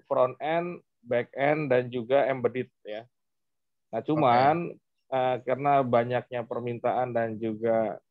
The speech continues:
Speaker 1: variabel, eh, industri sekarang luar biasa, akhirnya kita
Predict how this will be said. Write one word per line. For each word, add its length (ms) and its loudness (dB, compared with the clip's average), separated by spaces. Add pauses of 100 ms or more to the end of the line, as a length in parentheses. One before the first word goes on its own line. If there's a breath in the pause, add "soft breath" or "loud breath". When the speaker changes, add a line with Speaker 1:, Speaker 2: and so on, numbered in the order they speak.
(640)
Speaker 1:
variabel, 640 2
eh, 720 -2 (400)
industri 400 -6
sekarang 720 -2
luar 240 0
biasa, 560 -2 (480)
akhirnya 280 0
kita 560 2